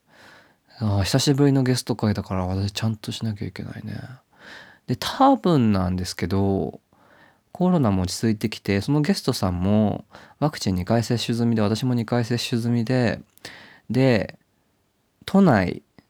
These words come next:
ご希望で、で、パ-、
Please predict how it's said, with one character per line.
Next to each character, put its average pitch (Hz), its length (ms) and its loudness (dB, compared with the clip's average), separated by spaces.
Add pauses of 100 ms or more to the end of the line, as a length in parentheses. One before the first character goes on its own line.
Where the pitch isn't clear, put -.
(220)
ご 107 160 0
希 113 140 0
望 101 240 2
で、 98 500 0 (520)
で、 123 80 -2
パ-、 202 300 2